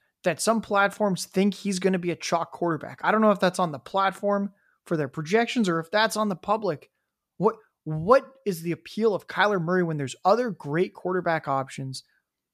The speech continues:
He's facing a, a fine defense in the Bears, and it's also an offense that will not be able to keep pace. I just don't see a lot of points being scored in this one. And also, I mean, the,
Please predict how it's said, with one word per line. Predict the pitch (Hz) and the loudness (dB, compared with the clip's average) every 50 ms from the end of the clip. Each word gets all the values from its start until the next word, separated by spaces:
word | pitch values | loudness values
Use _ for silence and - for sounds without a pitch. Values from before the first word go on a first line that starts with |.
| _ _ | _ _
He's | _ 170 147 - | _ -6 -6 0
facing | - 190 190 190 175 - 185 180 170 156 151 151 147 - _ _ _ _ _ _ _ _ | 2 4 4 6 4 2 0 -2 0 0 -2 -4 -6 -10 _ _ _ _ _ _ _ _
a, | 175 165 156 147 143 - - | 0 2 2 2 -2 -4 -4
a | - 147 | -6 -6
fine | - - - - 151 156 196 240 247 214 165 | -6 -6 -4 -2 -2 0 0 0 0 0 0
defense | 185 196 208 190 - 196 196 190 - | 0 -2 -2 -2 -2 -2 -2 -4 -4
in | 190 180 | -4 -4
the | 160 | -4
Bears, | 139 139 151 151 151 156 156 151 156 - - _ - | -4 -2 -2 0 0 0 -2 -4 -6 -12 -14 _ 0
and | 208 233 | 0 0
it's | 202 175 | 2 4
also | 208 196 190 190 180 | 4 2 4 2 -2
an | 156 | -2
offense | - - 156 160 160 - 170 160 151 | 0 2 2 2 2 2 -2 -2 -2
that | - 165 160 170 | -4 -6 -6 -4
will | 156 156 | -4 -2
not | 151 143 139 139 175 202 226 220 190 - | -2 -2 0 2 2 2 2 2 0 0
be | 175 170 | 0 0
able | 165 147 | 0 0
to | 143 - | -4 -10
keep | - - 147 - - | -10 -14 -14 -14 -14
pace. | - - 135 127 123 - - - _ _ _ _ _ _ - | -14 -12 -10 -10 -10 -12 -14 -16 _ _ _ _ _ _ 2
I | 247 | 2
just | 254 285 233 156 | 2 2 -6 0
don't | 139 175 196 214 185 | 2 2 2 2 0
see | - 190 | 0 -2
a | 180 165 | 0 2
lot | 175 175 | 2 0
of | 160 - _ | 0 -2 _
points | - _ 156 160 170 160 - | -10 _ -4 -4 -4 -4 -6
being | - 160 156 151 | -8 -6 -6 -6
scored | 139 - - - 147 151 151 | -6 -8 -6 -4 -2 -2 -2
in | 135 123 117 | -4 -6 -6
this | 123 143 147 - | -6 -6 -6 -6
one. | 165 160 160 160 156 - _ _ _ _ _ _ _ _ _ _ _ | -6 -4 -6 -6 -8 -10 _ _ _ _ _ _ _ _ _ _ _
And | 220 202 190 185 175 | 2 4 4 4 4
also, | - - 185 208 196 - - 165 143 127 | 2 4 4 4 4 4 2 0 0 0
I | 135 151 | 0 -2
mean, | 151 147 135 123 120 - _ _ _ _ _ _ _ _ _ _ _ _ _ _ _ _ _ _ | -2 -2 -4 -6 -8 -12 _ _ _ _ _ _ _ _ _ _ _ _ _ _ _ _ _ _
the, | 180 220 214 220 | 0 0 0 -2